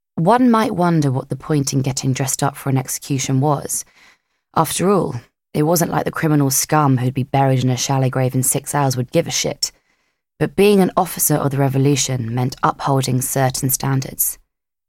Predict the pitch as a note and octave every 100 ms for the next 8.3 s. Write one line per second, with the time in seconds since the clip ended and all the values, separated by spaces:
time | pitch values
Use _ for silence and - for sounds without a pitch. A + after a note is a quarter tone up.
0 | - C3+ - F3 - C3 B2 - E3+ E3
1 | - C#3 C3+ C3 C3 C3+ B2+ - - -
2 | B2+ - A#2+ A#2 A#2+ - C3 B2 - -
3 | _ _ _ _ _ _ _ _ _ _
4 | _ _ _ _ _ _ - - - A#3
5 | G#3 G3 F3 C#3+ - C#3 C3+ C3+ - C3+
6 | C3+ C3 B2 B2 A#2+ A#2+ - A#2+ A#2 -
7 | - B2+ A#2+ B2 A#2+ B2 A#2+ - C3 -
8 | D2+ -